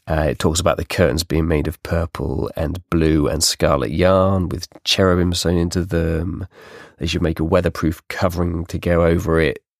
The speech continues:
out of goat skin and all this kind of stuff. Um, and then God talks about these frames, which are the, kind of the,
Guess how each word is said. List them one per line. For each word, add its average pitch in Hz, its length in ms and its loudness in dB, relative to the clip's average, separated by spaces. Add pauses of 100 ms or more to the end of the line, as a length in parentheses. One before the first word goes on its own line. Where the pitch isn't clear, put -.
(120)
out 87 140 -2
of 95 160 -10
goat 85 260 2
skin 80 480 0
and 78 100 -4
all 80 140 -2
this 80 160 -2
kind 76 200 -4
of 80 60 -2
stuff. - 640 -2 (840)
Um, 82 380 0
and 92 220 2
then 95 500 2
God 85 220 0
talks - 300 -4
about 78 320 0
these 78 220 -4
frames, 101 580 -2
which - 200 -10
are - 40 -12
the, - 120 -12
kind - 240 -4
of - 60 -4
the, - 300 -6